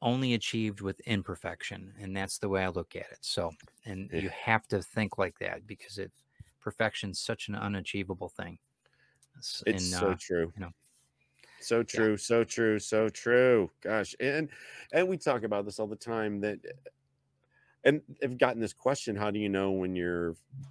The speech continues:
Speaker 2: book is done or your script is
Speaker 1: Mm-hmm.
Speaker 2: done?" And, you know, i-, it's, you hit a certain point, you feel like you've got everything in there, but a lot of times you feel like it's never perfect or never finished. There's always something to be done on
Speaker 1: Yeah.
Speaker 2: it.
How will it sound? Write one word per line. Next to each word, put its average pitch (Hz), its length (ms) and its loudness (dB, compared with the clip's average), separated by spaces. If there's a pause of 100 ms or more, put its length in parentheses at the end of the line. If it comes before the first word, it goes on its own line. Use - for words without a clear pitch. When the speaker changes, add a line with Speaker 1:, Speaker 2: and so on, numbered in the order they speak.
Speaker 2:
book 101 180 2
is 90 120 -6
done 87 340 2
or - 40 -4
your 62 120 -6
script - 320 -2
is 95 120 -14
Speaker 1:
Mm-hmm. 82 360 -2
Speaker 2:
done?" 80 80 -6
And, 73 160 -10 (300)
you 127 100 2
know, 101 320 2
i-, - 140 -6
it's, - 520 -6
you 117 260 -4
hit 127 200 0
a 107 60 2
certain 104 400 2
point, 123 300 0
you 87 60 -6
feel - 160 -2
like 101 220 4
you've 98 100 0
got 101 160 6
everything 98 300 2
in 98 140 0
there, 98 200 2
but 95 220 0 (200)
a 92 40 -6
lot 107 180 0
of 101 60 -8
times 92 360 -8
you 98 100 -4
feel 101 160 0
like 90 180 0
it's 95 160 -6
never 90 440 -2 (280)
perfect - 480 -6
or 92 60 0
never 95 440 2 (100)
finished. - 680 -2
There's 90 180 -4
always 92 180 2
something 92 420 -2
to - 100 -20
be 87 120 -2
done 82 260 -2
on 80 160 0
Speaker 1:
Yeah. - 20 0
Speaker 2:
it. 78 120 -2